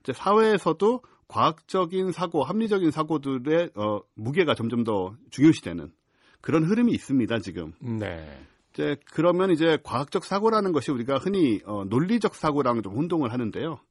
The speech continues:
Speaker 1: 논리적 사고라는 건 이제 소위 말이 되는 거죠, 그냥. 앞뒤가 말이 맞으면 그게 논리적 사고인 건데.
Speaker 2: 그렇죠.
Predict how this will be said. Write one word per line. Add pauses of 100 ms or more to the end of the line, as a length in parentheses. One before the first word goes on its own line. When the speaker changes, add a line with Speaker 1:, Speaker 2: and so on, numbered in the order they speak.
(460)
Speaker 1:
논리적
사고라는
건
이제
소위
말이
되는
거죠,
그냥. (420)
앞뒤가
말이
맞으면
그게
논리적
사고인
건데. (520)
Speaker 2:
그렇죠.